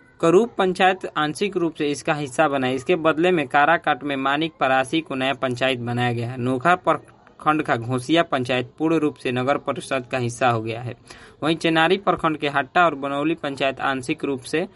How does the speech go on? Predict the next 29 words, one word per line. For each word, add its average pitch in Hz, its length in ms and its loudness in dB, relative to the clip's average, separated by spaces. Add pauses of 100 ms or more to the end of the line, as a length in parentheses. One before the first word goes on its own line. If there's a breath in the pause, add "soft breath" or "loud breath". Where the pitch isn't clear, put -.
(260 soft breath)
नगर 135 220 0
पंचायत 131 440 -2
में 135 100 -4
शामिल 131 320 0
हुए 117 140 0
हैं। 113 80 -4
इसके 131 280 0
बदले 156 320 0
में 147 140 -2
चेनारी 139 400 -2
में 165 120 0
नरैना 143 500 0
और 143 60 0
नारायणपुर 139 600 -2
को 131 140 -4
नया 127 200 -2
पंचायत 127 400 -4
गठित 120 360 -6
किया 123 260 -2
गया 117 180 -4
है। 117 160 -10 (380 loud breath)
वहीं 147 160 2
सासाराम 196 520 2
प्रखंड 160 380 -2
के 151 100 -4
अमरी, 147 440 -2
मुरादाबाद, 139 800 2
उचितपुर, 131 640 -4
महदीदगंज, 127 960 -2